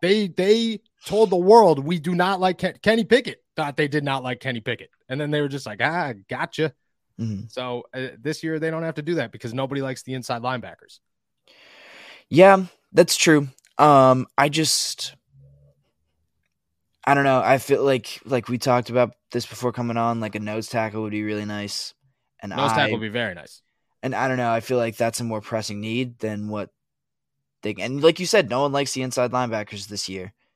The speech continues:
Speaker 2: There's no reason they couldn't get value, like, with pick forty, what's it, forty-nine,
Speaker 1: Forty-nine.
Speaker 2: right? Yeah,
Speaker 1: Yeah.
Speaker 2: right, like, thirty-two, I, I think I'd go with the defensive lineman on that. I mean, it all depends on who's there, but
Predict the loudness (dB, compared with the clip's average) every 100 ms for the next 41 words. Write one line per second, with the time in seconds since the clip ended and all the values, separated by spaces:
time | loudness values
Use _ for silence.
0 | _ _ _ _ _ _ _ _ -4 -2
1 | -2 -2 -2 -2 -2 -6 -6 -8 -6 -8
2 | -4 -4 -4 -4 -8 -10 -16 _ -20 -20
3 | -18 -14 -12 -10 -12 _ -10 -10 _ _
4 | -8 -6 -6 -12 -14 -14 -14 -10 -8 -6
5 | -6 -6 -8 -8 -10 -12 _ -10 -6 -6
6 | -6 -8 -6 -8 -8 -12 _ _ _ _
7 | _ _ _ _ _ 4 6 4 4 6
8 | 6 6 6 4 2 -8 -6 -6 -4 -6
9 | -6 -10 -12 -10 -10 -12 -10 -10 -10 -12
10 | -14 -14 -10 -10 -8 -6 -4 -6 -8 -12
11 | -10 -10 -10 -12 -10 -10 -10 -12 -12 -12